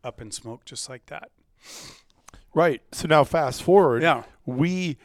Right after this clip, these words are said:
Speaker 2: you say, "Hey,
Speaker 1: Hey.
Speaker 2: I own a hunting company."
Speaker 1: Yeah.
Speaker 2: He says, "Yeah, I'd like to hear about it."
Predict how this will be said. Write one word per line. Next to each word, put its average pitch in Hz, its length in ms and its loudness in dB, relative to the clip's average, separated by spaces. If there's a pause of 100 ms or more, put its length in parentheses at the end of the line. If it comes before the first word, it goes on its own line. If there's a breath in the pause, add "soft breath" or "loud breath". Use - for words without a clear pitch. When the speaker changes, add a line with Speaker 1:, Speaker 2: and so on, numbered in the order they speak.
(100)
Speaker 2:
you 160 240 2
say, 135 300 2
"Hey, 156 220 0
Speaker 1:
Hey. 147 100 6
Speaker 2:
I 131 60 2
own 127 180 0
a 107 60 -4
hunting 156 300 -6
company." 151 460 -4
Speaker 1:
Yeah. 269 280 -8
Speaker 2:
He 180 100 -2
says, 156 240 0
"Yeah, 208 260 4
I'd 101 60 -10
like 139 220 4
to 143 100 -4
hear 170 160 4
about 120 300 2
it." 131 100 -8